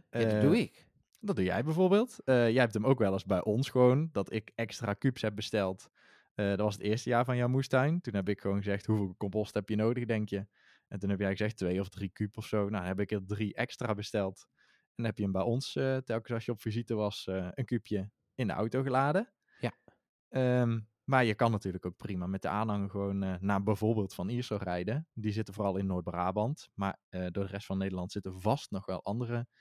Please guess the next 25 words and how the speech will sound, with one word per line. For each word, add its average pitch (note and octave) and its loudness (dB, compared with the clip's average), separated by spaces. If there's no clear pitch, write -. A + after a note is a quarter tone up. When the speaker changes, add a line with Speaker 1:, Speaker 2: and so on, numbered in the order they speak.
Speaker 2:
producenten B2 2
van A#2 -4
biologische A#2+ 0
compost. - -4
En D3+ -4
dan B2+ -2
rij A#2 0
je A2 0
er G2+ -2
met G#2 -2
je F#2 -2
aanhanger G#2+ -2
heen. F#2+ -6
En A2+ -8
dan A2 -6
zeg A2 -10
je, F#2 -8
"Doe G2+ -10
maar A2+ -4
een A2+ -4
halve A2 -2
kuub A#2 -6
of G#2 -8
een G#2 -8
kuub." A#2+ -6